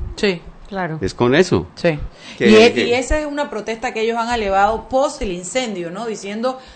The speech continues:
Speaker 1: nosotros en las calles peleando para que nos den las, las necesidades, para que la economía logre un balance, para una, y entonces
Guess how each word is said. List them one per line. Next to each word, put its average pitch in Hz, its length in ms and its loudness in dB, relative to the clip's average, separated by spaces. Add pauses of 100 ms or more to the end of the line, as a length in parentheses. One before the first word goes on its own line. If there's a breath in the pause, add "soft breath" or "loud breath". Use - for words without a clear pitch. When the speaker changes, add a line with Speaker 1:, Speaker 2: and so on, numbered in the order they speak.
(120 loud breath)
Speaker 1:
nosotros 220 420 -2
en 262 60 -2
las 220 140 -2
calles 214 420 2
peleando 240 720 -2
para 190 240 -2
que 185 100 -10
nos 180 180 -10
den 226 240 -4
las, 247 200 -4
las 202 180 -4
necesidades, 185 680 -2
para 196 260 -4
que 180 180 -8 (300 loud breath)
la 196 140 0
economía 196 500 -2
logre 262 260 2
un 262 100 -6
balance, 233 460 -2
para 202 280 0
una, 247 300 -2
y 214 120 -4
entonces 208 420 -6